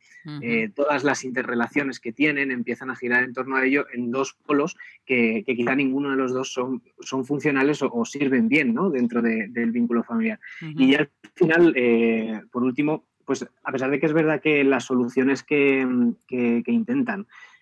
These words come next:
Speaker 2: eh, persisten o, o siguen persistiendo, eh, en ellas,
Speaker 1: Ujú.
Speaker 2: eh, las familias son conscientes de que esto que está pasando no es, eh, bueno, no es positivo para el entorno familiar, ¿no?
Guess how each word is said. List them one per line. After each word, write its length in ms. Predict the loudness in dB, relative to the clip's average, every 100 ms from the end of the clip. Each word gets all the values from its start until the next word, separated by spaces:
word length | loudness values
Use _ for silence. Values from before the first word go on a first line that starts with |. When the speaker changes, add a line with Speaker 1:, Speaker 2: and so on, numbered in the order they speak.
| _
Speaker 2:
eh, 240 | -2 0 0
persisten 680 | -2 0 -2 0 -2 -2
o, 240 | -2 -6 -4
o 200 | -4 -4
siguen 320 | 0 2 2
persistiendo, 760 | 0 -2 -2 0 2 4 2 -2 -8 -20 -6
eh, 680 | 0 4 4 4 2 0 -2
en 140 | 0
ellas, 380 | 4 2 2 -6 -20 -6
Speaker 1:
Ujú. 100 | 0
Speaker 2:
eh, 640 | 2 2 2 0 -2 -2
las 200 | -4 -6
familias 400 | -6 -4 0 0
son 160 | -2 0
conscientes 420 | 0 2 0 2
de 140 | 0 0
que 100 | -2
esto 300 | -2 -4 0
que 160 | 2
está 260 | 2 -2 -2
pasando 640 | -2 -2 -2 -2 -2 -8 -10
no 540 | -8 -4 0 0 2
es, 260 | 0 -2 -2
eh, 220 | 0 2
bueno, 260 | 2 2 2
no 80 | 0
es 80 |
positivo 420 | -2 -4 0 0 0
para 220 | 0 0
el 60 |
entorno 340 | 0 0 -2 -2
familiar, 460 | -2 0 2 2 0
¿no? 160 | -6